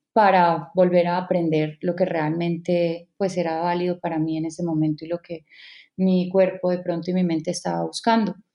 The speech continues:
Estudié, primero fui orgánica, entonces comía en mi casa, todo lo que entraba era orgánico, pollo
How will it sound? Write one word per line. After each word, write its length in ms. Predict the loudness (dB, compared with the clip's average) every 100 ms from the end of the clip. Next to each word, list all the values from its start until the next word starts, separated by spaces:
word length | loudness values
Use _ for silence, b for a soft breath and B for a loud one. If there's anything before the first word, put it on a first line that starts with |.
| -10
Estudié, 480 | -8 -4 0 0
primero 320 | 0 0 0 0
fui 200 | 0 2
orgánica, 760 | 2 2 2 -2 -4 -6 -6
entonces 540 | _ -6 -6 -4 -6 -6
comía 400 | -2 0 0 -2
en 80 | -2
mi 100 | -2
casa, 400 | -2 -2 -4 -2
todo 160 | 0
lo 140 | 0 -2
que 80 |
entraba 340 | -4 -4 -4 -2
era 140 | -4
orgánico, 1200 | -2 0 2 2 0 0 2 4 6 6 4 0
pollo 420 | 2 2 4 2